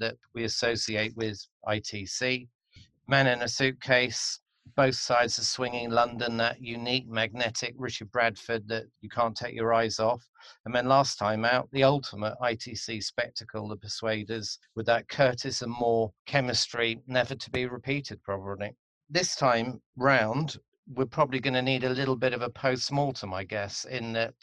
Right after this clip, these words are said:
it's a mini series where there are certain things that I think work very well, but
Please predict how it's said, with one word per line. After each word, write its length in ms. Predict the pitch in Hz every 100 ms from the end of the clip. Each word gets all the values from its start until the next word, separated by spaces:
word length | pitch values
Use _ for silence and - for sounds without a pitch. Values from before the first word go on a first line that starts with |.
| -
it's 180 | 123 -
a 120 | 123
mini 260 | 131 135 127
series 600 | - 127 117 113 113 -
where 380 | 117 113 113 113 -
there 100 | 123
are 40 |
certain 400 | 113 143 117 127
things 400 | 117 123 120 117
that 100 | 117
I 60 | 110
think 260 | 117 117
work 340 | 131 123 117 104
very 240 | 110 110
well, 460 | 104 117 101 131 139 _ _ -
but 200 | 131